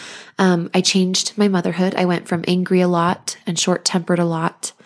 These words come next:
to loving being around my kids again. And to planning and playing and feeling purpose in my home and family life again.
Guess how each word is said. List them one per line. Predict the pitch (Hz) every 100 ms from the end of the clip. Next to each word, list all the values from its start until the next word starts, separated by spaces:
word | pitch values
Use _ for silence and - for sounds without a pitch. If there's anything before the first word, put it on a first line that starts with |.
| - - - _ -
to | 190
loving | 170 180 180 196 190 196 202 - -
being | 185 180
around | 175 175
my | 175
kids | 175 - -
again. | - 50 - - _ _ _ - - - _ -
And | 165
to | -
planning | - 202 190 185 185 180
and | 156
playing | - - 180 175 170 170
and | 170 160
feeling | 175 160
purpose | 156 - 196 202 190
in | 170
my | 165
home | 170 170
and | 165
family | - 165 165
life | 165 170 -
again. | - 196 190